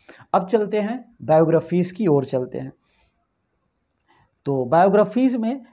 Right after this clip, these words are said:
सबसे फेमस बायोग्राफीज था उस समय का पृथ्वीराज रासो चंदवरदाई ने लिखा था, जिसमें पृथ्वीराज चौहान का एक्सप्लेन था। दूसरा हुमायूं नामा, जिसे गुलबदन बेगम ने लिखा, जो मुगल एम्परर था।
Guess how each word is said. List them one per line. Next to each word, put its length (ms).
सबसे 280
फेमस 340
बायोग्राफीज 640
था 60
उस 180
समय 240
का 160
पृथ्वीराज 580
रासो 500
चंदवरदाई 560
ने 100
लिखा 280
था, 80
जिसमें 320
पृथ्वीराज 420
चौहान 360
का 100
एक्सप्लेन 400
था। 220
दूसरा 320
हुमायूं 440
नामा, 260
जिसे 260
गुलबदन 520
बेगम 260
ने 140
लिखा, 240
जो 140
मुगल 260
एम्परर 340
था। 260